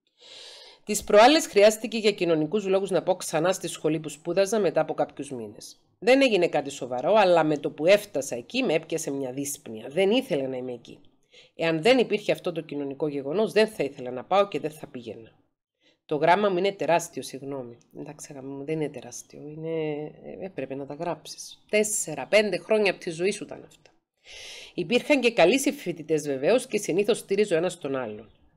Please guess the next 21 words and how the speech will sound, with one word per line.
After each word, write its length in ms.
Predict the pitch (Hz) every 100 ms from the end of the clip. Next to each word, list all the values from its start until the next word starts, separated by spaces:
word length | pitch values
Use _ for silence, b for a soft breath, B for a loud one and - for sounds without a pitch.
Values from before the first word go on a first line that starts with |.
| _
Υπήρχαν 520 | - 147 262 - 170
όμως 200 | 214 233
και 100 | 208
συμφοιτητές 600 | 175 160 - 147 139 208
που 80 | -
λειτουργούσαν 600 | 196 151 139 214 220 214 - _
πιο 160 | - 240
ανταγωνιστικά. 760 | 175 135 123 117 - - - - _ _ _ B B B B
Για 160 | - 180
παράδειγμα, 500 | 175 175 269 262 202
είχε 180 | 220 247
ρωτήσει 340 | 165 165 -
μια 160 | 196 202
συμφοιτήτρια 540 | 220 - 170 170 202
κάτι 260 | 160 180 185
ένα 120 | 180
συμφοιτητή 560 | 180 - 165 143 139 147
μας 180 | 226
και 140 | - 202
μετά 180 | 156 185
ήθελα 540 | 208 240 220 - -